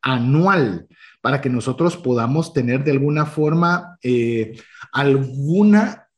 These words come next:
revisión formal de los recursos. Inclusive, por ejemplo, estábamos conversando con Mario antes de,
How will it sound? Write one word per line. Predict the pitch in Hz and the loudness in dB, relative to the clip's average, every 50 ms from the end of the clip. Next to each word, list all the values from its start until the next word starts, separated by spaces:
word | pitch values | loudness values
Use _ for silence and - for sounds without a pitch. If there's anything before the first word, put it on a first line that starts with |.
| _ _ | _ _
revisión | - 143 135 123 120 147 160 151 143 135 135 131 - - - 170 175 180 185 190 190 190 190 - - | -8 -6 -6 -4 -2 0 0 2 2 2 0 -2 -4 -4 -4 -4 -2 -2 -2 -4 -4 -6 -8 -12 -16
formal | - - 160 147 131 135 139 139 147 151 160 175 185 175 165 143 | -6 -2 0 2 2 2 2 2 2 2 2 2 0 0 0 0
de | 131 120 | 0 0
los | 117 107 104 104 | 0 -2 -4 -4
recursos. | 110 107 - 233 233 185 - - - - | -6 -6 -2 -2 -2 -2 -4 -6 -8 -8
Inclusive, | 120 113 - 151 131 - 170 170 175 196 | -10 -4 -2 -2 0 2 4 4 4 4
por | - 208 170 127 | 2 2 0 2
ejemplo, | 113 139 139 139 160 170 | 0 0 0 0 0 -2
estábamos | 170 - 170 165 170 170 175 170 | 0 0 0 0 2 2 0 0
conversando | - 180 147 131 113 - - 139 143 165 165 - | -2 -2 -2 -2 -2 0 -2 -2 0 -2 -2 0
con | 180 170 | 0 0
Mario | 160 151 156 160 165 165 151 135 | 2 2 2 2 2 2 2 0
antes | 135 139 139 156 170 160 151 143 | 0 -2 0 0 0 0 0 0
de, | 131 117 110 107 104 98 101 | 0 0 0 0 -2 -4 -8